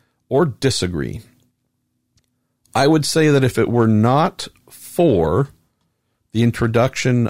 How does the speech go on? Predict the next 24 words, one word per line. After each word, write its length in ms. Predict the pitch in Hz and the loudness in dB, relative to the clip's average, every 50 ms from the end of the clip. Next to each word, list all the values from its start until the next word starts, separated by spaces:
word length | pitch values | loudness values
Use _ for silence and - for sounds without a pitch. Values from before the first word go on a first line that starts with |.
| - | -2
of 360 | 101 107 104 101 101 98 104 | -2 0 0 0 0 0 -2
McLaren, 920 | 107 98 98 - - - - - - 180 175 135 82 71 73 69 139 135 - _ _ _ _ _ | -2 -4 -4 -4 -6 -8 -16 -8 -4 -2 -2 -2 -2 -4 -6 -8 -8 -10 -12 _ _ _ _ _
say 420 | _ - - - - 123 131 135 131 | _ -12 -10 -4 -2 0 2 2 2
that 300 | 117 117 110 - - - _ _ _ _ _ _ _ _ _ _ _ _ _ _ _ _ _ - | 2 0 0 0 -4 -8 _ _ _ _ _ _ _ _ _ _ _ _ _ _ _ _ _ -2
Aero 260 | 120 120 120 120 120 | 0 2 2 2 2
S 140 | 117 110 - | 2 0 -2
P 180 | - - 113 | -4 -2 0
M 140 | 107 104 107 | 0 2 2
was 200 | 107 104 98 - | 2 2 0 0
headed 320 | - 123 131 127 123 101 - | 0 0 2 2 0 -2 -2
to 120 | - 107 | -4 -4
Chevy 520 | - - - 101 90 87 90 85 135 143 _ _ _ _ _ _ _ _ _ _ _ _ - | -4 -2 -2 -2 -2 -2 -2 -4 -6 -8 _ _ _ _ _ _ _ _ _ _ _ _ -6
and 140 | 104 101 98 | -4 -4 -2
it 80 | - | 0
was 180 | 92 107 107 110 | 0 -2 0 0
not 180 | 110 104 104 | 0 0 0
involving 460 | 104 98 92 104 101 101 90 104 101 90 | 0 0 0 0 0 0 0 0 -2 -2
McLaren, 680 | - - - - 180 175 131 101 87 87 101 117 - - | -4 -8 -6 -4 -2 0 0 0 0 -2 -4 -6 -6 -6
I 120 | 107 104 | -6 -6
think 280 | - - - 123 110 - | -4 -4 -4 -4 -2 0
that 180 | 101 101 - | -2 -2 0
would 160 | 80 101 98 | 0 -2 -4
be 440 | 107 101 98 95 92 92 92 95 98 - _ _ _ | -2 -4 -2 -2 -2 -2 -2 -4 -6 -8 _ _ _
perfect. 580 | - - 113 95 - - - - - - - | -10 -6 -6 -6 -6 -6 -14 -14 -16 -20 -20